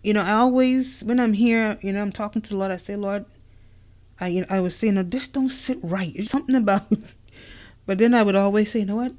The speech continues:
I'm, anyway, I'm just me. I'm just a human being. I don't, who's me? I don't know," you know? But there was just something. But now I realize that something was obviously the Holy Spirit. And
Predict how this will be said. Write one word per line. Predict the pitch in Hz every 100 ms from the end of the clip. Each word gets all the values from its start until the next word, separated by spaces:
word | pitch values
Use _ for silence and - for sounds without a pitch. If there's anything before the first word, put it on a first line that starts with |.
| -
I'm, | 220 214
anyway, | 220 214 180
I'm | 185
just | 190 -
me. | 180
I'm | 175
just | 196
a | 202
human | 170 170 165
being. | 156
I | 185
don't, | 202 - -
who's | 247 240
me? | 185 151
I | 185
don't | 202
know," | 160 - - - -
you | 190
know? | 208 359 - - - - - - - -
But | 233 233
there | 277
was | 262
just | 285 -
something. | 330 311 320 196 151 135
But | 175 202
now | 233 233
I | 226
realize | 202 196 214 214
that |
something | 185 220 214 214
was | 190 -
obviously | 202 196 214
the | 190
Holy | 190 202 190
Spirit. | - 254 247 160 - - - - _ - - - - - - - - - - - _ _ _ _ _ -
And | 226 233 226 214 214